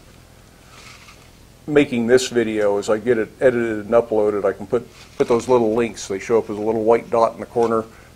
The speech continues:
Maybe they get a description for a little bit of time, but I can put five of those links in each video, so I'll try to link to whatever we've done that seems the most applicable on these.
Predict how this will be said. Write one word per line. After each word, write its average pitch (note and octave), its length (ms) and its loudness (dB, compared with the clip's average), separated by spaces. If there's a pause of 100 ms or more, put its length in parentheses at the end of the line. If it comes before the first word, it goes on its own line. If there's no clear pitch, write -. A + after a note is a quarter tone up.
Maybe E3+ 200 4
they C#3 100 6
get B2+ 160 4
a B2 40 0
description A#2 560 -4
for A2+ 120 -6
a A2+ 60 0
little A2 200 -2
bit G#2 140 -4
of G2 100 -6
time, G#2+ 400 -2
but G2 140 -6 (800)
I C#3+ 80 4
can D3 120 0
put C#3+ 200 0
five C#3 280 6
of C3 60 6
those B2 240 6
links C3 300 -2
in A#2 80 -2
each A#2 160 -6
video, B2 440 4
so A2+ 220 2
I'll G#2+ 60 4
try D3+ 280 6
to B2 160 4 (360)
link C#3+ 340 0
to A2 300 0 (460)
whatever D3+ 380 8
we've B2 220 2
done B2+ 240 6
that A2 160 -2
seems B2+ 280 -2
the A2+ 120 -6
most A2+ 480 -2
applicable A2 840 0
on A2 160 -6
these. A2+ 420 -6